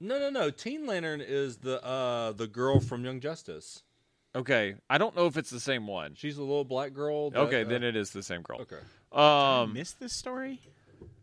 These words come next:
Speaker 2: this
Speaker 3: Is
Speaker 2: is
Speaker 3: it
Speaker 2: in
Speaker 3: in, is it
Speaker 2: two.
Speaker 3: in two?
Speaker 2: It's in
Speaker 3: Okay.
Speaker 2: two. So Mogo, the planet, is just now a large Green Lantern.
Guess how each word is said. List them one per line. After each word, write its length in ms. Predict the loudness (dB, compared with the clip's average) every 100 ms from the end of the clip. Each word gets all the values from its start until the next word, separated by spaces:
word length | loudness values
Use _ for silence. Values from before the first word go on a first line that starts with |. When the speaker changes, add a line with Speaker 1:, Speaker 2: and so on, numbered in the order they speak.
| _ _ _
Speaker 2:
this 140 | 0 4
Speaker 3:
Is 40 |
Speaker 2:
is 60 | 6
Speaker 3:
it 60 |
Speaker 2:
in 40 | 6
Speaker 3:
in, 80 | 6
is 40 |
it 20 |
Speaker 2:
two. 180 | 8 8
Speaker 3:
in 80 | 4
two? 140 | -2 0
Speaker 2:
It's 140 | 4 6
in 80 | 4
Speaker 3:
Okay. 120 | 6
Speaker 2:
two. 280 | 6 4 -2
So 200 | 4 4
Mogo, 920 | 6 8 8 8 8 8 8 6 2 -6 _ -10 -10 -16
the 140 | -4 -4
planet, 560 | 4 6 8 6 2 -2 _
is 200 | 2 2
just 320 | 2 0 0 6
now 320 | 8 8 8
a 120 | 6
large 500 | 4 4 6 4 0
Green 380 | -8 -2 -2 -2
Lantern. 540 | 0 0 -2 -10 -16